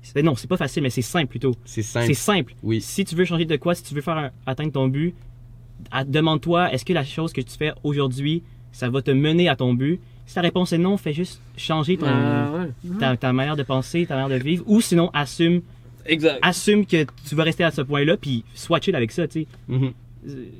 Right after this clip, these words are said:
Speaker 1: en tout cas, mais ça c'est juste une mentalité, je pense que qui est très présente, je pense, dans, dans, dans le monde.
Speaker 2: Ben, c'est une mentalité gagnante,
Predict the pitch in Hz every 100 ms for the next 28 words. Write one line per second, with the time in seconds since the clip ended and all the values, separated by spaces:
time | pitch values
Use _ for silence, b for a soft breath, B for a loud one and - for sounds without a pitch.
0 | - - - - 135 - 101 - - 127
1 | 131 - 135 147 - 123 117 117 117 127
2 | 120 127 123 123 110 107 - - b b
3 | b - - - - - - - - -
4 | 151 120 - - 151 143 127 131 127 131
5 | 117 104 110 101 92 107 107 110 123 117
6 | 107 104 127 117 110 123 127 135 143 139
7 | 170 175 123 123 117 113 143 156